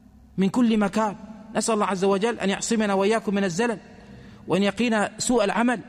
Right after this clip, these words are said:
وأن يدفع عن بلادنا وبلاد المسلمين شر الخوارج وشر الأفكار المنحرفة والضلالات المتتابعة.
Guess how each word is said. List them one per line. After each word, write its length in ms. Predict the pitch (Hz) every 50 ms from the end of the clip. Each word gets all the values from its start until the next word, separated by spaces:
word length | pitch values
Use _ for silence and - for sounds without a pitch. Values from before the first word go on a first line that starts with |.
| - - - - - - - - - - -
وأن 140 | 156 180 208
يدفع 240 | 233 220 - 226
عن 140 | 214 202 202
بلادنا 420 | 185 196 214 233 226 208 214 202 196
وبلاد 280 | 185 190 214 226 202
المسلمين 540 | 214 208 202 190 - 202 214 220 240 233 180
شر 240 | - - 220 214 220
الخوارج 500 | 202 - - 196 208 226 226 226 214 196 - - - - -
وشر 260 | 160 - 214 208 202
الأفكار 400 | 202 190 208 - - 233 226 214
المنحرفة 580 | 208 202 208 190 - 226 233 240 185 226 196 - - - - - - - - - - - -
والضلالات 600 | 165 175 156 208 208 208 208 208 226 233 220 -
المتتابعة. 680 | 214 202 208 180 202 - 226 233 226 202 233 202 196 175